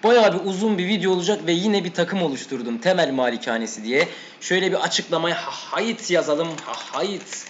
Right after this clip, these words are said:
Şöyle biraz random atalım, kaydet diyelim. Takımdaki kardeşlerimize de videodayız yazalım.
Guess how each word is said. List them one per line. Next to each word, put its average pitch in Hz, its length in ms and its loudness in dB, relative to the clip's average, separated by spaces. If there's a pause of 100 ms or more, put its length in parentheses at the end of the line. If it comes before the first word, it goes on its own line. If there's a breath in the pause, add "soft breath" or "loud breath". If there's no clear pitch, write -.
(380 loud breath)
Şöyle 160 220 -2
biraz 165 280 2
random 165 320 0
atalım, 143 320 -2
kaydet 160 480 -4
diyelim. 147 320 0 (220 loud breath)
Takımdaki 190 480 0
kardeşlerimize 175 840 0
de 135 240 -2 (1300)
videodayız 160 500 0
yazalım. 127 400 0